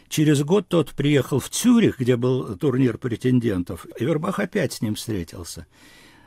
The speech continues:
Жена Авербаха в ужасе, когда она узнала об этом, он ей рассказал, сожгла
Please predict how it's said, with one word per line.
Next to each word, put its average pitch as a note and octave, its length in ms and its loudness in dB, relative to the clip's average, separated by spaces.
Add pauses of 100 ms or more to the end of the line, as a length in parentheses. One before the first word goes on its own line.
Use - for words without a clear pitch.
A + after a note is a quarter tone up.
(120)
Жена F3+ 560 0
Авербаха C#3 840 -2 (160)
в A#2+ 100 -2
ужасе, F3+ 540 -2
когда B2+ 340 0
она B2 260 -2
узнала C#3+ 500 0
об G#2 120 -6
этом, G2+ 540 -6
он G2+ 80 -4
ей G#2+ 220 -2
рассказал, D3+ 500 -2
сожгла C#3 480 -2